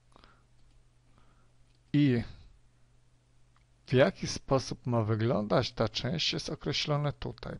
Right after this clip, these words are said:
pas górny. A pas górny mamy opisany w arkuszu C S S, który został tam załadowany, i pas górny mamy opisany tutaj. To jest pas górny, czyli ten pas górny,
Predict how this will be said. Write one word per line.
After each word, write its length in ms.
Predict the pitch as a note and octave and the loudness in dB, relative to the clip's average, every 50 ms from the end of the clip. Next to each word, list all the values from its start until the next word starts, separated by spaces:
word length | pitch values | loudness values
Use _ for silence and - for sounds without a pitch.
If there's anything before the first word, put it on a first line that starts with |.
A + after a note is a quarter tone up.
| - _ | -8 _
pas 220 | - D3+ D3+ C3+ | 0 0 0 -2
górny. 480 | C3+ B2 B2 A2+ A2 A2 - - - - - - - - _ _ _ - - - - - - - - - - - - - _ _ _ - - - _ _ - | -2 -2 -2 -2 -2 -2 -6 -10 -12 -14 -16 -18 -20 -20 _ _ _ -20 -20 -20 -20 -18 -18 -18 -20 -20 -20 -20 -20 -20 _ _ _ -20 -20 -20 _ _ -8
A 220 | C3 A#2 A2+ A2 | -6 -4 -4 -4
pas 400 | A2 - B2 D3 F#3 F3 - - | -2 2 4 4 4 2 0 -2
górny 500 | E3+ C#3+ C3+ B2 A2 G#2+ G#2 A2+ A#2+ C3+ | -2 0 2 2 2 2 2 2 2 2
mamy 380 | F3 E3+ D3+ A2+ A2+ B2 D3+ - | 2 2 2 2 2 2 2 0
opisany 600 | - D3+ - - C#3+ - - - C3 B2 A#2+ A2+ | 0 -2 -2 -4 -4 -4 -2 -2 -2 0 0 0
w 60 | G2 | 0
arkuszu 480 | - - A#2 - - - C#3+ - - D3 | 0 0 0 -2 -4 -6 -6 -4 -4 -4
C 180 | - - - C3 | -2 0 0 0
S 220 | A#2+ - - - | 0 -2 -2 -4
S, 200 | D3+ C3+ - - | -4 -4 -4 -6
który 240 | - - B2+ A#2 A#2+ | -6 -4 -2 -2 -2
został 380 | G#2+ C3 C3 - - - B2 | 0 -2 -4 -2 -2 -4 -4
tam 260 | A2+ - D3 D#3 F3 E3 | 0 0 2 2 2 2
załadowany, 1000 | C#3 D3+ D3 C#3 B2 A#2 C3 B2 A2+ A2 A2 A2 A2 - - E3+ F#3+ G3 F3+ F3+ - - - - - - - - - - | 4 4 4 4 4 2 -2 -4 -4 -6 -6 -6 -6 -6 -4 -4 -4 -4 -6 -10 -12 -18 -20 -20 -20 -20 -20 -16 -14 -12
i 40 | A#2+ | -4
pas 280 | - - D#3+ E3+ D3 C3+ | 0 2 2 2 2 0
górny 340 | A#2 B2+ B2 A#2 A2 A#2 A2+ | 0 0 0 0 0 0 0
mamy 280 | A#2 - - - A#2 | 0 0 -2 -2 -4
opisany 580 | A#2 A#2 - - - - - A2 G#2+ G#2 G#2 G2 | -4 -6 -6 -8 -8 -6 -4 -4 -4 -4 -6 -8
tutaj. 440 | - - - - - - - - - - - - - - - - - - - - - - - - | -10 -12 -14 -14 -14 -18 -20 -20 -20 -20 -20 -20 -20 -20 -20 -20 -20 -20 -20 -20 -20 -20 -20 -20
To 80 | - | -20
jest 200 | - - - - | -16 -16 -10 -2
pas 260 | - C#3 D3+ D3+ C3+ B2 | 0 0 0 0 -2 -4
górny, 540 | A2+ A2 G2+ G2+ G#2 G#2 G#2+ A2 - - - | -4 -4 -4 -4 -4 -6 -8 -8 -8 -8 -6
czyli 220 | - - D3+ C#3+ | -8 -10 -10 -8
ten 180 | - C3 C3 C3 | -6 -6 -4 -2
pas 240 | - C3+ B2 G#2 G2+ | -2 -2 -2 -2 -4
górny, 640 | G2+ G#2 G#2 G2+ A2 A#2 A#2 G2 G2+ A2+ - F3+ | -6 -6 -6 -6 -6 -6 -4 -4 -4 -4 -4 -6